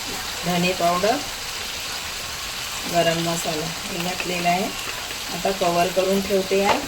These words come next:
तर मसाला एकत्र करून घेते तेलामध्ये. जे वटाणे घेतले होते, थोडे वटाणे घालत आहे. याला कव्हर करून ठेवते.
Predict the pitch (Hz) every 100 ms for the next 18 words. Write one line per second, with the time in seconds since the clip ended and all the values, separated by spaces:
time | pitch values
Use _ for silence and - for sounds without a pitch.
0 | - - - - - 180 180 180 185 185
1 | 208 285 - - - - - - - -
2 | - 170 160 156 180 185 180 170 185 190
3 | 190 196 269 - - - - - - -
4 | - - - - - - - - - 170
5 | 170 175 175 - 285 - - - - -
6 | - - - - - - - 170 175 175
7 | 170 165 180 190 208 190 185 185 190 247
8 | 294 - - 175 170 170 170 170 175 190
9 | 196 208 202 196 220 277 - - - -
10 | - - - - - - - - - -
11 | - - - 190 175 185 185 156 160 160
12 | 185 185 185 202 190 190